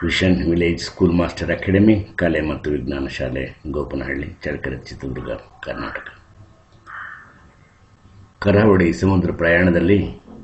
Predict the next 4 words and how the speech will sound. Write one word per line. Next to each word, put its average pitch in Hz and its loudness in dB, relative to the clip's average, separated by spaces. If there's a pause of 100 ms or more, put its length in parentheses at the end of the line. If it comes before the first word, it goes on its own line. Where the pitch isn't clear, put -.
(800)
ಒಂದು 67 -6 (400)
ನೆನಪು. 90 -2 (1400)
ಅರೇಬಿಯನ್ 87 4
ಸಮುದ್ರ, 95 2